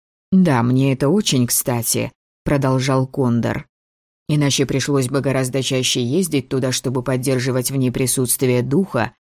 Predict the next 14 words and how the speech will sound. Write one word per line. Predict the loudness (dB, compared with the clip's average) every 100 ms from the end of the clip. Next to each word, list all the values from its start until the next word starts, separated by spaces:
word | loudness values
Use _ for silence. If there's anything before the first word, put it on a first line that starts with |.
| _ _ -4
ведь | -2 0
нервы | 2 2 2
ее | 2 2
совершенно | 0 0 0 0 2 4 4
расшатаны. | 2 0 0 0 -2 -2 -2 -2 -6 -12 _ _ _ _ _ -4
Для | 0 2
меня | 4 4 2
это | 0
громадное | 0 0 0 0 0
облегчение, | 0 0 -2 0 0 0 0
что | -2 -4
как | -4 -2
раз | -2
сейчас, | 0 0 0 0 -2 -2